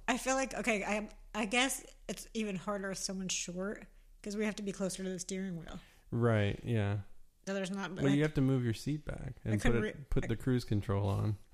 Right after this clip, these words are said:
Speaker 1: Oh, cruise control. But what if I had to brake real quick?
Speaker 2: Dude, that's the problem. But, like,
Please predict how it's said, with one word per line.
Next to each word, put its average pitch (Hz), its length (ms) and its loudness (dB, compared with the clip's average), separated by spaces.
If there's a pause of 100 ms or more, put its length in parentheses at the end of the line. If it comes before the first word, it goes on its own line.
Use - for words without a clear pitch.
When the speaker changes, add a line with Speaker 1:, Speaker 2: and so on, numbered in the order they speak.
(180)
Speaker 1:
Oh, 180 260 4
cruise 175 240 -4
control. 165 360 -8 (500)
But 208 80 -4
what 220 80 2
if 220 80 -4
I 233 80 -2
had 226 140 0
to 185 40 -4
brake 180 280 0
real 165 160 -2
quick? 143 360 -8 (180)
Speaker 2:
Dude, 113 500 0 (340)
that's 113 260 -2
the - 140 -10
problem. - 280 6 (300)
But, - 220 -2
like, 120 260 4